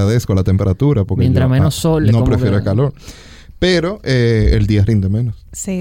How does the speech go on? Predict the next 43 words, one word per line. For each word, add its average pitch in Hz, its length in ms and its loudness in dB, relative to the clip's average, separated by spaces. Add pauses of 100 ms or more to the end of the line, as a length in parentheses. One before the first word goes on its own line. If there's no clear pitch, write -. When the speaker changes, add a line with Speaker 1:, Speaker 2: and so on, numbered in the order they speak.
Speaker 3:
tú 180 100 -8
sientes 185 160 -8
Speaker 2:
También. 120 380 -2
Speaker 3:
que 92 40 -10
rinde - 220 -10
menos. 87 440 -16 (640)
Señor, 220 140 -4
y 226 60 -2
vamos 233 120 -4
a 233 60 -10
comenzar 226 340 -4
con 208 200 -4
cómo 254 220 -4
se 226 120 -6
puede 233 240 -4
prevenir 190 420 -4
las 196 160 -8
infecciones 214 560 -8
gastrointestinales 196 1300 -4
ahora 180 260 -4
en 190 60 -2
diciembre 247 380 -6
y 277 40 -10
también 277 460 -8
en 196 120 -6
el 190 60 -6
resto - 280 -14
del 67 100 -12
año. - 260 -12 (380)
Lo 220 100 -4
primero 247 360 0
es 285 120 -2
que 254 100 -8
usemos 220 340 -6
agua 202 200 -4
limpia 233 360 -8
para 185 180 -10
preparar 175 320 -8
los 180 140 -10
alimentos, 180 400 -8
o 175 40 -14
como 165 200 -14
que 160 280 -16